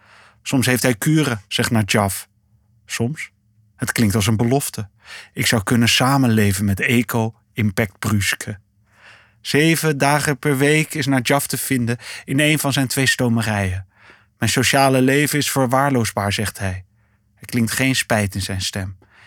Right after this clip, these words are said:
"Ik heb alleen vrienden op Facebook." Dan vertelt hij over zijn dromen. Een studie geschiedenis. Een school voor arme kinderen in Pakistan.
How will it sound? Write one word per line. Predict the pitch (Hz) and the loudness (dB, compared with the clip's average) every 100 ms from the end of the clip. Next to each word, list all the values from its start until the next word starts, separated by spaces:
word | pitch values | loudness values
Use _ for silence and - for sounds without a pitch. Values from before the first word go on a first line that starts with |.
| - _ _ | -20 _ _
"Ik | - | -6
heb | 160 151 | -2 2
alleen | 151 175 | 2 2
vrienden | 165 175 165 151 | 2 0 2 0
op | |
Facebook." | - - 151 127 - 101 95 - _ _ _ _ _ _ _ _ _ _ | -2 0 2 0 -2 -8 -8 -14 _ _ _ _ _ _ _ _ _ _
Dan | 123 123 127 _ | 0 2 0 _
vertelt | - 127 135 135 | -8 -2 0 0
hij | 131 | 0
over | 123 120 | -2 -2
zijn | 117 117 | 0 -2
dromen. | 113 117 113 95 95 _ _ _ - | -2 -2 -2 -4 -8 _ _ _ -8
Een | |
studie | 101 139 123 | -2 0 2
geschiedenis. | 113 127 - 147 120 98 98 - _ _ _ _ - | 0 -2 -2 -4 -2 -4 -4 -8 _ _ _ _ -6
Een | 117 | -4
school | - 131 135 | 0 2 2
voor | - 127 | 0 0
arme | 139 123 120 | 2 2 2
kinderen | - 131 135 143 | 0 -2 -2 -4
in | 120 - | -6 0
Pakistan. | 131 135 - - 135 135 | 2 2 -2 -4 -4 -4